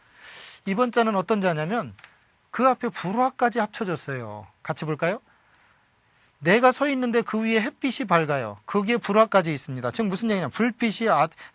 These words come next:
햇빛이 밝듯이 빛난다는 데서 이거 빛-, 빛이 나는 그런 발굴 욱자입니다. 병욱 그러면 뭐냐면 빛나서 밝다는 뜻입니다. 그러니까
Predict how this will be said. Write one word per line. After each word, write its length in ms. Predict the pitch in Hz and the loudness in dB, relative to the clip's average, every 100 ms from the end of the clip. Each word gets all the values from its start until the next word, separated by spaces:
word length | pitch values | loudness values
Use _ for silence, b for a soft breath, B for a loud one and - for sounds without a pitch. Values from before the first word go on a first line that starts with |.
| - | -18
햇빛이 380 | - 277 233 | -4 -2 -2
밝듯이 380 | 196 180 180 185 | 2 2 2 -2
빛난다는 680 | 185 185 190 175 151 131 123 | -2 0 0 2 0 -2 -4
데서 280 | 127 113 196 | -4 -2 -2
이거 160 | 185 180 | -2 -2
빛-, 300 | - 202 175 B B B - | -2 -6 -8 B B B -8
빛이 380 | 202 - 233 226 | -6 -2 -2 2
나는 360 | 170 165 160 | 0 0 -6
그런 220 | - 175 151 | -4 -4 -4
발굴 400 | - 180 220 233 | 2 2 2 -4
욱자입니다. 580 | 165 - 123 110 - - B B _ | -4 -6 -8 -10 -16 -20 B B _
병욱 420 | 185 214 233 233 | 2 4 2 0
그러면 380 | 214 196 196 185 | 2 2 2 0
뭐냐면 500 | 151 143 151 185 110 B B | 0 -2 -4 -6 -8 B B
빛나서 420 | - 185 202 196 196 | -6 0 0 0 0
밝다는 420 | 156 160 175 156 | -2 0 -2 -2
뜻입니다. 540 | 147 - 117 107 104 B B B | -8 -10 -14 -14 -18 B B B
그러니까 680 | 196 240 220 165 139 135 | -2 0 0 0 0 -2